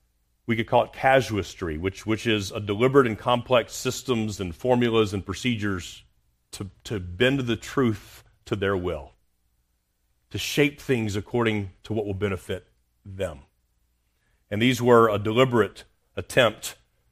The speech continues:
to favor their, their privileged status and designed to allow one man to deceive other men while keeping an appearance of righteousness.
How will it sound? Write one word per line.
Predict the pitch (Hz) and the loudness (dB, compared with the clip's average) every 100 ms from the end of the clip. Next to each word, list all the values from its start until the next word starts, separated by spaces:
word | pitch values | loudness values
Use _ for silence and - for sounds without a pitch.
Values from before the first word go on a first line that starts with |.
| _ - | _ -12
to | 117 | -10
favor | - 139 135 117 113 110 | 0 4 4 6 4 4
their, | 104 117 120 110 | 4 6 6 6
their | 104 123 | 4 4
privileged | - - 131 120 110 95 - | 4 6 6 6 0 -2 -10
status | - - 107 107 95 - | -8 2 4 6 4 -2
and | 110 98 | -6 -4
designed | 104 104 117 120 113 | -2 4 4 4 0
to | 120 | 0
allow | 104 104 110 104 - - - - | 2 6 6 6 0 -12 -16 4
one | 135 135 | 6 8
man | 120 117 113 | 6 4 4
to | 123 | -2
deceive | 107 - 131 117 | -6 -2 2 4
other | 110 120 110 | 4 4 4
men | 104 98 95 | 2 2 2
while | 98 | 0
keeping | 98 127 117 117 104 | 0 -4 -2 -2 -2
an | 92 | -4
appearance | - - 120 90 - - - _ _ _ _ _ _ | -4 0 0 -2 -8 -16 -16 _ _ _ _ _ _
of | 110 104 | -6 0
righteousness. | 110 120 - 85 - 71 - - | 0 0 -4 -14 -14 -20 -20 -20